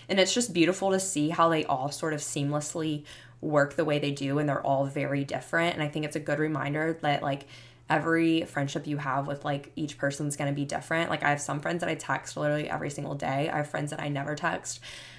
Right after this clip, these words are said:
um, and we only talk when we see each other in person. I have friends that we just FaceTime and catch up with every now and then.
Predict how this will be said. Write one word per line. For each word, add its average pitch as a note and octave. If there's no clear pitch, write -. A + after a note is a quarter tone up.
um, D3+
and D3
we D3
only D3+
talk C#3+
when D#3+
we D3+
see D3+
each C#3+
other C#3
in C#3
person. A#3+
I E3
have D#3
friends D#3
that -
we D#3
just D3+
FaceTime D#3+
and D#3
catch C#3+
up E3
with E3+
every F3+
now E3+
and E3+
then. E3